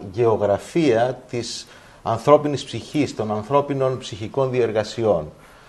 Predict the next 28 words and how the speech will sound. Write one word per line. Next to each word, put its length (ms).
Μπορούμε 400
να 80
αναγνωρίσουμε 880
όλοι 280
μέσα 360
μας 400
τι 100
σημαίνει 500
να 100
βρισκόμαστε 840
απέναντι 540
στις 300
ειρήνες, 640
απέναντι 420
στους 220
πειρασμούς. 720
Αυτό 260
είναι 120
κάτι 240
διαχρονικό, 800
πανανθρώπινο, 800
οικουμενικό 580
που 140
βρίσκεται 380
μέσα 260
στην 200
ανθρώπινη 480
ψυχή. 540